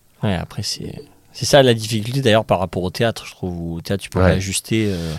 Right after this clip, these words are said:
Speaker 2: Ouais, grave.
Speaker 1: les choses, mais là, une fois que c'est fait, le montage est fait, euh.
Speaker 2: Ouais, il y a des gens qui ont un peu le vertige de ça, qui disent, qui lâchent pas le film, même le montage, tu vois, ils, ils retouchent jusqu'au bout, et tu dis, « Bah, il y a un moment, faut lâcher,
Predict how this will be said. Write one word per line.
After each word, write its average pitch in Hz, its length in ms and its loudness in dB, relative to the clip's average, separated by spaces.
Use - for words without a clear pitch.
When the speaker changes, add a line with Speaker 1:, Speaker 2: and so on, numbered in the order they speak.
Speaker 2:
Ouais, 87 180 0
grave. 92 160 0
Speaker 1:
les 85 60 2
choses, 117 280 0
mais 90 100 -2
là, 107 140 0
une 92 120 -2
fois - 140 -8
que - 80 -10
c'est - 140 -8
fait, - 180 -4
le 107 100 0
montage 95 440 -2
est 87 40 -4
fait, 110 280 -6
euh. 104 40 -6
Speaker 2:
Ouais, 104 120 8
il - 20 10
y - 20 8
a 101 40 6
des 104 100 4
gens 117 100 4
qui - 80 0
ont 107 60 6
un - 20 6
peu 107 120 0
le 98 60 0
vertige 101 400 0
de 92 80 0
ça, 107 300 0
qui 80 100 -14
disent, 82 220 -10
qui - 160 -8
lâchent 85 220 -2
pas 104 100 4
le 90 60 0
film, 107 280 -2
même 95 160 2
le 98 80 6
montage, 98 380 0
tu - 100 -10
vois, 92 120 -4
ils, 85 260 -6
ils 82 80 -2
retouchent 90 380 -4
jusqu'au 98 260 -4
bout, 110 300 0
et - 20 2
tu - 140 -8
dis, « 92 120 -6
Bah, 87 120 0
il 87 40 0
y 85 40 0
a - 20 0
un 85 40 0
moment, 90 220 0
faut - 160 -6
lâcher, 87 440 -2